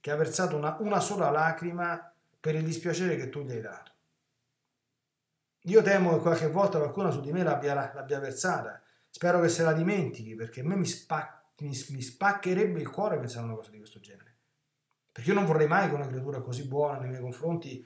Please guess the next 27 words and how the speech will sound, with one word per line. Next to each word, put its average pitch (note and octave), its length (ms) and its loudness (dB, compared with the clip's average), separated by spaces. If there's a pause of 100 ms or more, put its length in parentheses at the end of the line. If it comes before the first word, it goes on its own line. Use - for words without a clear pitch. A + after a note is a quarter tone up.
(220)
abbia D3 200 -2
a C3 40 0
soffrire D3+ 300 2
per C#3 120 2
causa B2+ 300 -4
mia. C3 220 -8
Mai! F3+ 300 4
<laughs> - 760 -8
Mi C#3 100 -6
farei D#3+ 180 8
ammazzare D#3+ 360 6
cento F3 180 4
miliardi D#3+ 300 4
di C#3+ 120 0
volte. G#3 420 2 (560)
Capite? - 420 -14 (2250)
Quindi A#2+ 380 -12 (2000)
la D3 180 -2
maternità E3 440 2
di F#3+ 80 2
Maria C#3+ 520 -2 (760)
parte G3 640 10
dal F3 200 4
consenso E3+ 500 -2
all'annunciazione, D3+ 760 -4
viene D#3+ 280 0
mantenuta G3+ 960 0